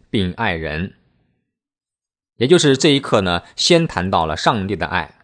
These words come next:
然后呢，再呼吁我们去以这种爱去爱神和爱人。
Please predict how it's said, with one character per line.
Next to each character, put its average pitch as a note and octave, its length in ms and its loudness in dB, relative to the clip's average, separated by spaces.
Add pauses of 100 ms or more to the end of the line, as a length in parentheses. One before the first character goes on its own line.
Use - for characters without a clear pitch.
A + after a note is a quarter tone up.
(280)
然 F#2+ 160 2
后 A2+ 200 0
呢， E2 300 -2
再 G#2+ 160 0
呼 E3 320 -2
吁 G#2 120 0
我 F2+ 140 0
们 D2 260 -8 (200)
去 F#2 380 -2
以 F#2 180 -4
这 E3 220 2
种 F2 160 -4
爱 - 400 -2
去 - 180 -6
爱 A2+ 220 -2
神 E2+ 260 -4
和 F2+ 140 -6
爱 E2+ 140 -6
人。 C#2+ 280 -12